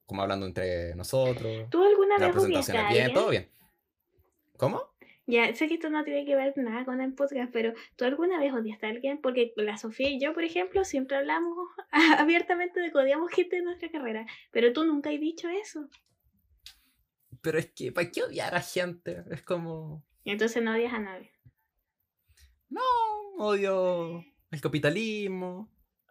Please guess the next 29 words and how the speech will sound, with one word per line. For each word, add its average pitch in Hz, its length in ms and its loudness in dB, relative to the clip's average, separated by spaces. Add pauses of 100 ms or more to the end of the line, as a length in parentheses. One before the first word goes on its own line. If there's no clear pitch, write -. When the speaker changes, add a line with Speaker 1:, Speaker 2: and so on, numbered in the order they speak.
Speaker 1:
odio 143 220 8
a 127 40 6
Piñera, 147 800 4 (400)
Speaker 2:
<laughs> - 420 -10
Speaker 1:
pero 143 640 6
de 135 140 2
la 131 180 6
U 196 220 2
así 196 240 4
no. 320 580 -6
En - 80 -2
algún 120 240 4
momento 117 340 0
alguien 110 300 0
me 107 100 -2
hab-, 107 240 0 (200)
habré 113 260 4
dicho 117 240 0
así 120 180 2
como, 98 380 0 (840)
pero 107 180 -2
no, 95 380 -2
odiar, 101 500 0 (220)
al 98 120 -4
menos 123 220 -2
ahora 139 160 -2
no 139 120 -4
me 123 80 -2
acuerdo. - 340 -10